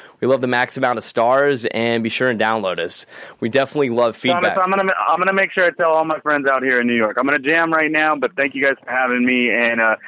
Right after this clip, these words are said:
Speaker 2: I definitely am excited about AfterBuzz and, you know, the girls', uh, show and all, all the things you guys are doing over there. I, I miss my L A peeps,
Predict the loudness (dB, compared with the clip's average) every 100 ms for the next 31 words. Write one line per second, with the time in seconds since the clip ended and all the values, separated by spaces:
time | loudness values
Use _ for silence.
0 | -10 -6 -2 -2 -2 0 2 2 0 -4
1 | -2 -2 0 0 0 -2 0 2 2 0
2 | -4 -2 -2 -2 -4 -6 0 2 0 -2
3 | -4 -2 -2 0 0 2 2 0 -2 -2
4 | 0 0 0 -2 -4 -6 -4 -2 -2 -4
5 | -6 -4 -2 0 0 0 0 0 0 0
6 | 0 2 0 0 -4 -4